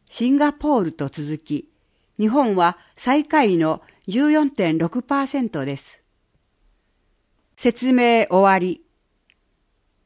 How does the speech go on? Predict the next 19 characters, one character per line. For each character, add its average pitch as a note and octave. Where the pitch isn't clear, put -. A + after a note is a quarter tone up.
グ C#4+
ラ D#4
フ D#3+
二、 G#3
雇 B3+
用 D#4+
形 D#4+
態、 D3
性、 G#3+
年 C#4
齢 C4+
階 C4+
級 D4
別 A#3+
賃 A3+
金。 C3+
説 A#3+
明 C4
文。 G#3